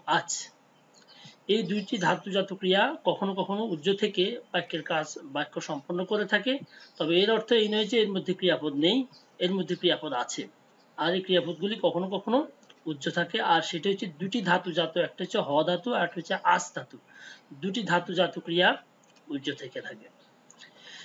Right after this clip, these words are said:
এবার আমরা দেখব ক্রিয়াপদের গঠন। আমি আগের পটে, আগের পদে, আহ, পাঠে, আহ, যেটি দেখিয়েছিলাম তোমাদেরকে যে একটি, আহ, ধাতু গঠিত হয়, ধাতু তো, ধাতুর সাথে, আহ, কাল ও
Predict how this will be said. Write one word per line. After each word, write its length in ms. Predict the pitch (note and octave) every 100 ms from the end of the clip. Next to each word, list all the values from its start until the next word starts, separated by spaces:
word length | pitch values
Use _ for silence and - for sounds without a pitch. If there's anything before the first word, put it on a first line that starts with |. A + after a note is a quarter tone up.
| -
এবার 200 | G3+ G#3+
আমরা 180 | G#3+ A3+
দেখব 300 | A#3 G3 G#3+
ক্রিয়াপদের 480 | A3 G3 - F3 E3
গঠন। 320 | D3 C#3+ C#3 - - _ _ _ _ _ -
আমি 220 | D3+ G3+
আগের 240 | F3+ F3 D#3
পটে, 300 | E3+ E3 G3
আগের 240 | - E3+ E3
পদে, 440 | E3 E3+ F3 F3+ G3+ -
আহ, 160 | D3+ C#3+
পাঠে, 420 | D#3+ D#3+ F#3+ G#3+ -
আহ, 140 | D#3
যেটি 260 | D3 D3+ D#3+
দেখিয়েছিলাম 460 | D3+ G3+ G3 A3+ G#3+
তোমাদেরকে 460 | G3 G3 G3 F#3 F#3+
যে 260 | E3+ G3+ C4 - - - -
একটি, 380 | D#3+ G#3 F#3+ F#3+ -
আহ, 380 | D#3+ D3+ D3+ C#3
ধাতু 320 | E3 E3 F#3+
গঠিত 360 | D#3+ F3 F#3
হয়, 300 | F#3 D#3+ G3+ -
ধাতু 280 | D#3 -
তো, 280 | - G3 G3+ G3 F#3 -
ধাতুর 300 | - F3 -
সাথে, 400 | - F3 - G3 -
আহ, 260 | F#3+ E3+ E3
কাল 280 | F3+
ও 60 | E3